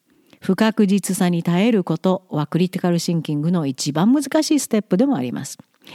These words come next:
クリティカルシンキングのスキルのある人は今回のパンデミックでも案外スイスイと前に前に進めていると思いますよ。だってなぜ不確実なのか、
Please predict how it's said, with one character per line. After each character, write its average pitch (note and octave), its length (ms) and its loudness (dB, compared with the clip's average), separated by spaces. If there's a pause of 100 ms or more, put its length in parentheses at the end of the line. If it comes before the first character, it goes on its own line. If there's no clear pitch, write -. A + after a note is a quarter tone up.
(340)
ク - 100 2
リ C4 80 4
テ D4+ 60 0
ィ - 20 -2
カ D4 80 4
ル D4+ 80 2
シ D4 100 2
ン C#4 60 4
キ C4+ 120 2
ン B3 40 4
グ B3+ 80 4
の C4+ 120 4
ス - 100 -4
キ C4 100 0
ル B3+ 100 4
の A3 120 4
あ A3 60 4
る G#3+ 100 2
人 G3+ 260 0
は A3 300 0
今 F#3+ 200 2
回 E3+ 220 0
の F#3 120 2
パ E3 160 -2
ン F3+ 80 2
デ G3+ 80 2
ミ G3+ 140 2
ッ - 40 -20
ク E3+ 100 -2
で F3+ 100 2
も F3+ 220 -2
案 A#3 240 2
外 F3+ 220 0
ス - 160 0
イ F#4+ 100 4
ス F#4+ 160 0
イ E4+ 100 2
と B3+ 120 4
前 B3 240 4
に A3 100 4
前 A#3+ 220 2
に D#3 100 0
進 F#3+ 280 0
め F#3+ 120 2
て F#3 100 0
い F3+ 60 2
る F3 100 0
と C3 120 -4
思 B2+ 160 0
い B2+ 60 0
ま C3 120 0
す - 80 -10
よ。 - 160 -10 (1160)
だ D#3+ 100 0
っ D#3 40 0
て - 360 -10 (160)
な G4+ 180 2
ぜ G3 240 0 (180)
不 - 120 -12
確 D3+ 320 -2
実 B2+ 280 -6
な A#2 140 -4
の A#2 160 -8
か、 F4+ 160 0